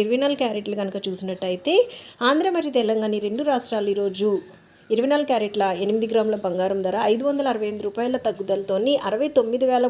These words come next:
మూడు వందల ముప్పై ఆరు రూపాయలు ఉంటే, ఇరవై నాలుగు క్యారెట్ల పది గ్రాముల బంగారం ధర ఏడు వందల పది రూపాయల తగ్గుదలతోని ఎనభై ఆరు వేల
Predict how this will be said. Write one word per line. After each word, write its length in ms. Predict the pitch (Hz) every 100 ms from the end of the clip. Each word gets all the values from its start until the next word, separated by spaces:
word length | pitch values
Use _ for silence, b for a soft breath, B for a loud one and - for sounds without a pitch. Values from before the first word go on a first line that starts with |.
| 226
మూడు 160 | 214 214
వందల 200 | 220 220
ముప్పై 220 | 202 196 190
ఆరు 80 | 190 190
రూపాయలు 260 | 208 214 208
ఉంటే, 240 | 202 311 349 208 B B B
ఇరవై 160 | 233 320
నాలుగు 160 | 349 330
క్యారెట్ల 340 | 277 240 233 226
పది 160 | 208 202
గ్రాముల 280 | 220 226 220 202
బంగారం 340 | 180 185 202 196
ధర 140 | 190 277 339 233
ఏడు 140 | 254 311
వందల 220 | 294 277
పది 160 | 240 214
రూపాయల 300 | 202 226 240 233
తగ్గుదలతోని 600 | 185 208 202 196 190 240 226
ఎనభై 200 | 202 269 269 196
ఆరు 140 | 175 185
వేల 320 | 190 262